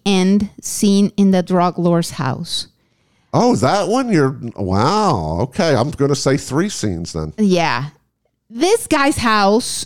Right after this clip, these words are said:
Speaker 1: is basically illuminated. You know, it's light up with basic yellows and oranges.
Speaker 2: Fluorescence.
Speaker 1: Uh-huh. Yellows and oranges. A bunch of lights everywhere.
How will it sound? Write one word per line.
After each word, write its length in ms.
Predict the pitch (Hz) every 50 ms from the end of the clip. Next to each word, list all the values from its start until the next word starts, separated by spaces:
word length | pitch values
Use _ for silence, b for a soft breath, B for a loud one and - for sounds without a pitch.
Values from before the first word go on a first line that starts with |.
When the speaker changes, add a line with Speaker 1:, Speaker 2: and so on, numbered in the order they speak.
| - _ -
Speaker 1:
is 460 | 226 226 220 214 - - - - - _ -
basically 480 | 202 233 226 226 247 - - 233 208 -
illuminated. 880 | 214 214 214 233 247 254 254 233 214 202 185 180 170 175 170 196 190 - - - - - _ _ _ _ _
You 100 | - 185
know, 160 | 185 190 196
it's 280 | 202 202 190 - - -
light 200 | 196 185 190 196
up 180 | 196 180 165 - -
with 380 | 190 185 196 208 190 190 190 180 _ _ _ _ -
basic 560 | 214 214 214 214 - 240 208 208 _ - - _ -
yellows 640 | 196 190 220 226 220 220 214 214 214 214 214 - - _ -
and 180 | - 185 165 - - -
oranges. 400 | 175 - - - - 117 - - - 170
Speaker 2:
Fluorescence. 520 | - 107 95 90 - - - - - - - B B B B B B - 185
Speaker 1:
Uh-huh. 280 | 196 196 196 185 180 -
Yellows 540 | 196 202 247 254 277 294 285 294 294 - -
and 200 | - 220 196 -
oranges. 520 | - 190 185 170 156 147 147 - 139 151 -
A 80 | 175
bunch 560 | 175 196 190 180 - 247 254 277 294 294 - 302
of 140 | 277 233 254
lights 360 | 247 226 214 208 208 - - -
everywhere. 600 | 208 208 208 180 190 190 175 175 185 180 180 185